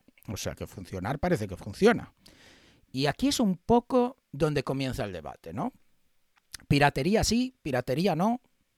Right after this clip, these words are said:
Yo creo que más o menos todos estamos de acuerdo en que los creadores de contenido deberían ser remunerados por su trabajo.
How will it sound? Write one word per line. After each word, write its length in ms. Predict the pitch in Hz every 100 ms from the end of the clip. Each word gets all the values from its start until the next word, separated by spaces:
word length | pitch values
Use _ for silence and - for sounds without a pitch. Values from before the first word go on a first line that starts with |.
| _ _
Yo 200 | - 151
creo 160 | 165 226
que 180 | - 123
más 300 | 107 170 202
o 80 | 190
menos 360 | 208 185 196
todos 280 | - 160 185
estamos 360 | 170 - 170 170
de 60 |
acuerdo 320 | 165 160 165
en 80 | 196
que 140 | - 104
los 160 | 104
creadores 640 | - 92 82 82 139 151 147
de 80 |
contenido 580 | 160 156 170 160 143 170
deberían 540 | 170 135 113 120 165 156
ser 240 | 165 170
remunerados 680 | 160 123 110 107 175 247 -
por 160 | 98
su 120 | - 85
trabajo. 520 | 78 78 - -